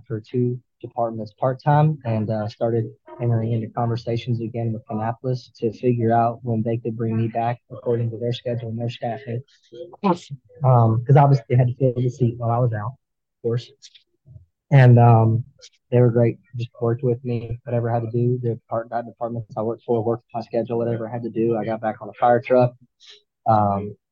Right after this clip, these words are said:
started working part-time at two places. And, um, I walked out of the courtroom December sixth with a temporary order of custody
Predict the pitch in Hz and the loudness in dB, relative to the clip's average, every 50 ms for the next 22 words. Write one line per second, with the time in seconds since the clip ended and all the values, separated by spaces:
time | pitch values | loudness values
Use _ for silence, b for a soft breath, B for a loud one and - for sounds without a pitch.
0 | _ _ - - 117 107 107 107 113 110 - 123 120 120 - 120 117 113 - 131 | _ _ -4 -2 0 0 0 0 -2 -4 -4 -6 -8 -4 -2 -2 -4 -2 -2 -4
1 | 117 113 113 - - 127 123 123 - 127 120 113 117 - 123 120 117 - - - | -4 -4 -4 -4 -4 -4 -4 -4 -2 -2 -2 -2 -2 -2 -4 -4 -4 -6 -10 -20
2 | - _ _ _ B B B B B B _ _ _ _ _ - 113 110 107 107 | -20 _ _ _ B B B B B B _ _ _ _ _ -6 -4 -4 -2 -2
3 | 107 107 110 107 107 107 104 101 101 107 110 - _ _ _ _ _ _ _ _ | -4 -4 -4 -4 -4 -4 -4 -6 -6 -10 -12 -12 _ _ _ _ _ _ _ _
4 | _ _ _ _ _ _ _ _ _ _ _ _ _ _ _ _ _ _ - 143 | _ _ _ _ _ _ _ _ _ _ _ _ _ _ _ _ _ _ -2 -2
5 | 120 110 110 110 110 110 117 117 113 120 - - - 117 117 113 113 110 113 120 | 0 0 2 0 0 0 2 0 0 0 -4 -8 -4 -4 -2 -2 -4 -6 -8 -8
6 | - 117 117 - 117 117 113 113 113 110 110 - - 127 117 107 107 98 - - | -6 -6 -6 -6 -6 -8 -6 -6 -6 -8 -8 -10 -8 -6 -4 -4 -4 -6 -8 -2
7 | - 139 - - - - _ _ _ _ _ _ _ _ _ _ _ _ _ - | -2 -2 -2 -2 -12 -20 _ _ _ _ _ _ _ _ _ _ _ _ _ -8
8 | 110 113 110 110 113 - 110 107 104 - - 139 123 117 110 120 117 113 110 110 | -4 -2 -2 -2 -2 -2 -2 -2 -2 0 2 2 2 2 2 0 0 0 0 -2
9 | 107 107 107 110 104 104 107 104 - - - 107 104 _ - 113 120 120 | -2 -4 -4 -6 -6 -8 -10 -12 -10 -8 -8 -8 -8 _ -8 -6 -4 -4